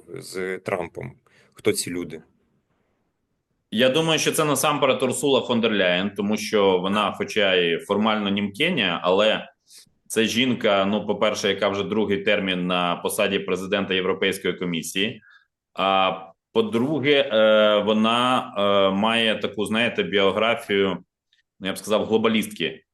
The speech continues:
Speaker 2: е, людини з глобальною політичною кар'єрою. А з іншого боку, це, звичайно, Кая Калас, е, яка верховна представниця Є С з питань зовнішньої політики, це,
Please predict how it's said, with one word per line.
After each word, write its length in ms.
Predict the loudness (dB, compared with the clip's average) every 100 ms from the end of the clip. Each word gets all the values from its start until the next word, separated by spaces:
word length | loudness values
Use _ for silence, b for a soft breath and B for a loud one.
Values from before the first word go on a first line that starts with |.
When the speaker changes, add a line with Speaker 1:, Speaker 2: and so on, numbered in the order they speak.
| _ _ _
Speaker 2:
е, 520 | 0 2 4 4 2
людини 420 | 0 -2 0 0 0
з 120 | -4
глобальною 640 | -4 0 0 0 -2 -4
політичною 560 | -6 -4 -6 -6 -6 -2
кар'єрою. 480 | -2 -2 -4 -6 -10 _ _ _ _ _ -4
А 580 | 0 2 2 2 2 0
з 140 | 0
іншого 420 | 0 2 2 2
боку, 340 | 2 2 2 0
це, 360 | 2 2 2
звичайно, 520 | 0 -2 0 0 0
Кая 260 | 2 2 2
Калас, 640 | 2 2 4 2 -2 -12 _ _ _ _ _ -4
е, 40 | 0 2 4 4 4 2
яка 840 | 0 0 2 2 2 2 2 2
верховна 520 | 0 -2 0 0 2 0
представниця 640 | -2 -2 -2 -2 -4 -4
Є 240 | 0 2 0
С 80 |
з 80 | -2
питань 320 | -6 -4 -2
зовнішньої 460 | -2 -4 -4 -6 -6
політики, 440 | -6 -6 -6 -8
це, 160 | -8 -6